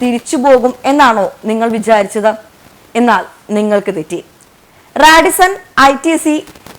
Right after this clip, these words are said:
താജ്, ടാറ്റയുടെ ഹോട്ടൽ ഗ്രൂപ്പായ ഐ എച്ച് സി എൽ തുടങ്ങിയ സ്റ്റാർ ഹോട്ടലുകൾ മുതൽ ഓയോ മുതലായ ബഡ്ജറ്റ് ഹോട്ടലുകൾ വരെ അയോധ്യയിൽ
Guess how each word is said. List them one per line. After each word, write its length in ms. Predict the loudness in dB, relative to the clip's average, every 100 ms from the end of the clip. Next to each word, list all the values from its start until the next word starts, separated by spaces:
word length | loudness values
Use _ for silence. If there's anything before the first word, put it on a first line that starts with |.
| 2
താജ്, 400 | 4 6 4 -2 -18 -20 -8 2
ടാറ്റയുടെ 680 | 6 6 4 0 0 -2 -4 -6
ഹോട്ടൽ 360 | 2 2 2 -2
ഗ്രൂപ്പായ 640 | -2 -2 4 6 6 4 0 -8 _ _ 2 2
ഐ 40 | 2
എച്ച് 420 | -2 -2 -8 -12 -4
സി 100 | 0 0
എൽ 80 | -2 -14 _ _ _ 2
തുടങ്ങിയ 540 | 4 4 4 2 2 -2
സ്റ്റാർ 360 | 2 6 6 4 2
ഹോട്ടലുകൾ 560 | 2 2 0 2 0 -2
മുതൽ 280 | -2 -2 -2 -8 -20 -20 -2 4
ഓയോ 340 | 6 6 4 2
മുതലായ 540 | 4 6 6 6 2 0
ബഡ്ജറ്റ് 580 | -2 2 2 2 -6 -10 _ -2
ഹോട്ടലുകൾ 560 | 0 2 0 -2 0 0
വരെ 180 | 0 -4 -10 -20 -20 -8 2
അയോധ്യയിൽ 600 | 4 4 2 2 -2